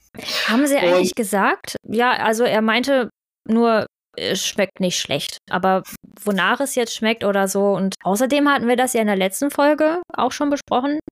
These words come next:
Speaker 1: soll ja gesund sein.
Speaker 2: Ja, ja,
Speaker 1: Zu
Speaker 2: eben,
Speaker 1: viel
Speaker 2: genau.
Speaker 1: darfst du auch nicht, wegen Jod vielleicht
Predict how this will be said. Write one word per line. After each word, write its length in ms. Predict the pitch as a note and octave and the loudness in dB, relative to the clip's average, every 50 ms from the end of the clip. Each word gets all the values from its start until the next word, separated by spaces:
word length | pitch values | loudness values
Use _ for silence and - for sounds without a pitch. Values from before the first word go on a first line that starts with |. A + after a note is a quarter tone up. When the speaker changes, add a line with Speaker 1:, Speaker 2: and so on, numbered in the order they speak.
| - _ - | -18 _ -6
Speaker 1:
soll 260 | G3+ F#3+ G#3 G3+ G3 | -2 2 2 4 4
ja 220 | F#3+ G3 G#3 A3+ | 4 4 2 2
gesund 480 | A#3 C#4+ D4 C#4 C4 D#4+ F4+ E4+ B3+ - | 2 2 2 2 2 2 2 2 0 -2
sein. 320 | - F3 - - - F#3+ G3+ _ _ _ _ _ _ - - - - - - | -2 -4 -4 -4 -4 -6 -6 _ _ _ _ _ _ -14 -12 -12 -10 -4 0
Speaker 2:
Ja, 120 | E3 G3 A3+ | 2 4 4
ja, 140 | A3+ A3 | 4 4
Speaker 1:
Zu 120 | - A3 A3 | 2 2 2
Speaker 2:
eben, 100 | G3+ G3 | 4 4
Speaker 1:
viel 140 | G3 E4 F4+ | 4 4 2
Speaker 2:
genau. 140 | D#4+ D4 | 2 2
Speaker 1:
darfst 200 | D4 D4+ - - | 2 0 0 0
du 100 | - - | -2 0
auch 220 | - G3+ B3 D4+ - | 0 2 0 0 0
nicht, 340 | F4+ F4 F#4 G#4+ G#4+ - - _ _ _ _ _ _ _ - | 0 0 0 0 0 -2 -10 _ _ _ _ _ _ _ -2
wegen 260 | B3 B3+ A3 A#3 A3+ | 0 2 2 2 4
Jod 320 | A3 A#3+ C4+ D#4+ G#4 - | 4 4 2 2 0 -2
vielleicht 500 | - - - C#4+ C#4+ C#4+ D#4+ F#4 - - | -6 -10 -4 -2 0 2 2 0 0 -4